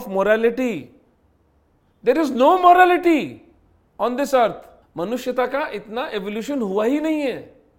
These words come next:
कि हम without violence चीजों को sort out कर सकते हैं।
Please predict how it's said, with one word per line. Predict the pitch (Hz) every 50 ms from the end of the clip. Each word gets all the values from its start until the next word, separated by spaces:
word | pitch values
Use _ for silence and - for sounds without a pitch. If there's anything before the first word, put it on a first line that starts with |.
| _ _ _ _ _ _ _ _ _ _ _ _ _ _
कि | - 196
हम | 214 233 254 254
without | 214 214 175 220 240 269 262
violence | - - - - - 202 196 214 233 262 262 240 - - - - _ _ _ _ -
चीजों | - 196 220 247
को | 226 247
sort | 247 233 214 208 226
out | 233 226 - -
कर | 208
सकते | 185 - 190 175 - - 165
हैं। | 147 139 127 117